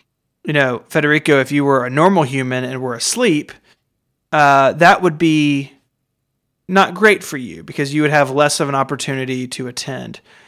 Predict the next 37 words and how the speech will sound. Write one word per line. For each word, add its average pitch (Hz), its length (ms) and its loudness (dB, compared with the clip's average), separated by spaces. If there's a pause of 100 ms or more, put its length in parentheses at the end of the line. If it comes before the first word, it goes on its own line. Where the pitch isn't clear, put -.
(160)
And 151 120 -4
so 165 120 0
they 151 160 4
moved 160 580 0
to 143 460 -2
a, 131 400 -4
uh, 120 320 -8
a 143 100 -4
lottery 143 400 2
system, - 460 -12 (160)
right? 131 260 -4
So 143 160 -2
I 143 40 -2
think 170 320 -2
if - 120 -12
I, - 140 -10
if - 260 -16
I, 139 160 -6
if 156 140 -10
I 139 60 -6
get 135 120 -10
this 131 180 -10
right, 131 160 -6
guys, 127 380 -8 (600)
uh, 135 320 4
you 170 420 2
apply 165 760 2
to 165 140 -4
the 151 80 0
lottery, 135 600 0
and 135 160 -8
then, 131 520 -6
what 147 100 -6
was 135 140 -6
it, 127 60 -6
on 123 120 -8
Monday, 156 640 2